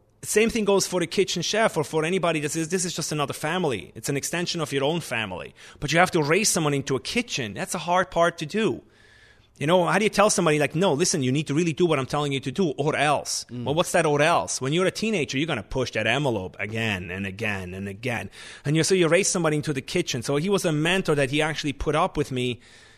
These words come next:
Speaker 1: becoming what I became later on, to become this kitchen machine. Then I moved to New York, right? I met my wife in Switzerland in the
Speaker 2: So,
Speaker 1: kitchen.
Speaker 2: real quick before moving to New York, this mentor,
Speaker 1: Mm-hmm.
Speaker 2: uh, the biggest thing he gave you is patience. Is that what I'm hearing? Patience to
Speaker 1: Patience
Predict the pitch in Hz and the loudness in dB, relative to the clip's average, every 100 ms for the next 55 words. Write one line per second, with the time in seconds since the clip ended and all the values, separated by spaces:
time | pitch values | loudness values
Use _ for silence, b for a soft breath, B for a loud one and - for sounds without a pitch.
0 | B B - - - 196 202 156 135 - | B B -8 -4 2 4 4 2 0 -2
1 | 139 147 143 135 - 151 143 139 135 139 | 2 4 4 0 -2 -4 0 0 0 0
2 | 175 170 98 120 123 - 175 165 - 117 | 0 0 -2 -6 -6 -2 -2 -2 -4 -6
3 | - 104 95 - 87 78 - b b b | -6 -6 -6 -6 -8 -12 -18 b b b
4 | 139 160 175 175 170 165 151 143 117 85 | 0 4 4 2 2 0 2 2 0 -2
5 | 95 104 131 - 123 131 147 135 131 127 | -2 -2 -2 -4 -4 -2 -2 0 0 0
6 | 131 - 117 - 98 104 104 - - - | -4 -4 -4 -6 -6 -4 -4 -2 -2 -2
7 | 113 147 233 - 185 139 - 131 127 123 | -4 -4 -4 -4 -6 -4 -4 -2 -2 -2
8 | 117 113 110 98 104 - 107 113 110 92 | -4 -6 -6 -6 -8 -8 -6 -6 -6 -6
9 | 87 85 - B B B - 110 104 101 | -6 -8 -12 B B B -4 0 2 0
10 | 98 95 82 - - - 117 175 180 160 | 0 -2 -6 -10 -20 -12 -2 -2 -2 -2
11 | 135 101 113 113 92 82 - 110 - 127 | -2 -2 -2 -2 -4 -6 -8 -6 -6 -8
12 | 95 98 113 117 123 123 127 139 151 - | -10 -6 -6 -6 -6 -6 -4 -6 -8 -4
13 | 131 - 135 214 135 226 220 196 | -4 0 2 4 4 2 2 0